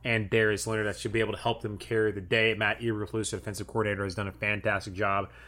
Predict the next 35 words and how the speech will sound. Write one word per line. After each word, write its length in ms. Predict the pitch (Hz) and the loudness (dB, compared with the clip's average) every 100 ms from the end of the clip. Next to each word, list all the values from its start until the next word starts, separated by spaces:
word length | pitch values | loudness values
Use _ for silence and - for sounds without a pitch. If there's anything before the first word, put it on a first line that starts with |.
| - | -18
since 400 | - 131 113 - 120 - - - | -2 0 0 -4 -10 -14 -20 0
basically 440 | 123 127 113 107 107 | 4 4 4 2 2
being 320 | 110 98 95 | 2 0 4
left 300 | 113 104 - | 4 4 2
at 160 | 104 | 2
the 80 | - | 2
altar 420 | 101 104 - 98 | 2 2 0 0
in 60 | 95 | 0
a 80 | 92 | 0
way 340 | 95 95 92 - - - | 0 -2 -2 -8 -4 2
by 160 | 113 | 4
Josh 320 | 98 110 107 | 4 4 2
McDaniels, 480 | - 90 113 107 98 | 0 0 2 2 -2
who 80 | 101 | -2
took 220 | 92 127 | 0 0
the 40 | 101 | 0
job 300 | 101 90 92 | 0 0 -2
and 160 | 95 | -4
decided 300 | 95 - 95 | -2 0 0
to 60 | 95 | -2
go 100 | 85 | 2
back 280 | - 120 101 | 6 6 4
to 100 | 123 | -2
Indianapolis. 640 | 107 95 104 104 110 101 | -2 -2 0 0 0 0
He's 160 | - 107 | 0 -2
been 140 | 104 | -2
a 60 | 101 | -4
great 360 | 92 110 110 - | 0 0 0 0
find 260 | 101 101 | -2 -2
for 120 | 98 | -6
Frank 320 | 95 107 98 - | -4 -4 -2 0
Reich, 240 | 98 95 | 0 0
'cause 100 | 92 | -2
that 180 | 101 - | -2 -2
team 300 | 113 104 | -4 -4